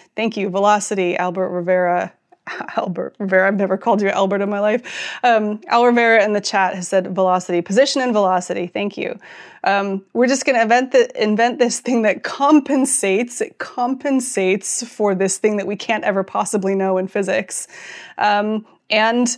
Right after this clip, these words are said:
<laughs> Paul Wright in the chat points out, "How does it work according to Mike Okuda?" Very well, thank you. Um, and as far as I'm concerned, it's one of the finest pieces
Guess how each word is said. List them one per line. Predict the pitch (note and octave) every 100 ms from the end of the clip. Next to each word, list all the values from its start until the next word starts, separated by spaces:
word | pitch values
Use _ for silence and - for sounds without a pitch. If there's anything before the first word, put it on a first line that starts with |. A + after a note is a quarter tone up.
| _
<laughs> | G#3+ - - - - _ - D#4 - - -
Paul | - A3 G3+
Wright | G3+ A#3
in | - A3
the | G#3+
chat | G#3+ A3 A3+ -
points | A#3 A3 A3
out, | B3 -
"How | - G#3+
does | A3
it | G#3+
work | G#3+ A3+ A#3+
according | G#3 - A3 G#3+
to | G#3
Mike | G#3+ G#3+
Okuda?" | G#3 - B3 B3 C4 - - -
Very | F#3+ G3+ A3
well, | A#3 B3 B3 A#3+
thank | - - F3+ -
you. | G3+ - F#3+ - -
Um, | - G3 G3 G3 G3 _ _ _ _ _ -
and | A3
as | A3
far | - B3+
as | C4
I'm | B3+
concerned, | C4+ B3 E4+ D#4+
it's | C#4
one | B3
of | A3+
the | A3
finest | A3 - B3+ C4 C#4+ C#4 -
pieces | B3+ A#3+ A#3+ B3 A#3